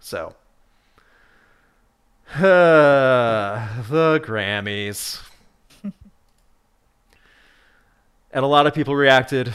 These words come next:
to Eddie. Eddie Trunk was not happy. Eddie Van Halen, they was react to.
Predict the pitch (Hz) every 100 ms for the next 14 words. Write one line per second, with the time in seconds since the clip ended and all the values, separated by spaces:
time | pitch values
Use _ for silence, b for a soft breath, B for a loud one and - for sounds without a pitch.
0 | - - 123 113 110 104 b b b b
1 | _ _ - 131 131 - 139 123 123 104
2 | 117 117 117 110 104 107 101 _ _ _
3 | _ _ _ _ _ _ - 131 117 110
4 | 113 104 98 98 95 101 95 - 104 95